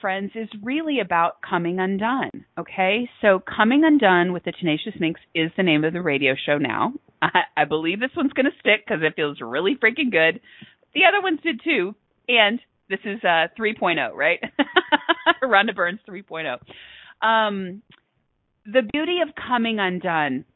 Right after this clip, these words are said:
I know how many times this might create something, um, of angst for you, maybe some upset, like, coming undone, like, what does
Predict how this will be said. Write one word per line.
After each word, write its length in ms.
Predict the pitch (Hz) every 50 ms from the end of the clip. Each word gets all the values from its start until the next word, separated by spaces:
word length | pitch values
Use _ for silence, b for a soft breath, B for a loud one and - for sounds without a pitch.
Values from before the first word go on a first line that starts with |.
| _ _ _ -
I 140 | 226 240
know 320 | 240 240 240 254 269 294 311
how 180 | - 370 381
many 340 | 370 294 214 196 190 185 190 - - -
times 280 | 190 175 170 170 170 - -
this 220 | 160 160 190 202 - -
might 400 | 214 190 175 165 160 156 151 - - - - _ _ _ _ _ _ _ _ _ _ _ _ _ _
create 460 | - - - 247 226 208 196 196 226 - - -
something, 440 | - 220 226 - 220 190 180 180 - - -
um, 320 | 175 165 160 156 151 147 -
of 100 | 160 156 - - -
angst 360 | 165 180 190 - - - -
for 60 | - 262
you, 360 | 233 233 240 240 240 240 226
maybe 340 | 208 190 170 165 170 165 - -
some 140 | 160 139 -
upset, 440 | - 180 196 - - - 214 214 151
like, 140 | 175 180 -
coming 360 | - - - 330 349 302 262
undone, 460 | 196 175 170 190 202 214 208 196 170
like, 180 | 165 160 - -
what 140 | 196 233 254
does 100 | 262